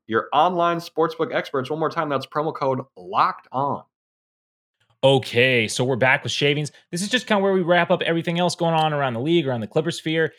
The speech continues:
Speaker 2: And biggest news, uh, Xavier Moon is back on another ten-day
Speaker 1: Hell
Speaker 2: hardship
Speaker 1: yeah.
Speaker 2: deal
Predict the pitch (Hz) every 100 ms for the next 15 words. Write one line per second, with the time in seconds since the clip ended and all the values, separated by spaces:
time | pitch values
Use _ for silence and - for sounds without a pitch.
0 | _ - 143 143 143 131 233 269 254 160
1 | 160 180 180 - 131 131 131 127 120 -
2 | - 104 160 208 208 185 208 254 226 214
3 | 147 117 135 143 160 139 135 139 147 98
4 | - 151 165 156 143 143 - - 139 156
5 | 151 - 147 107 127 143 151 139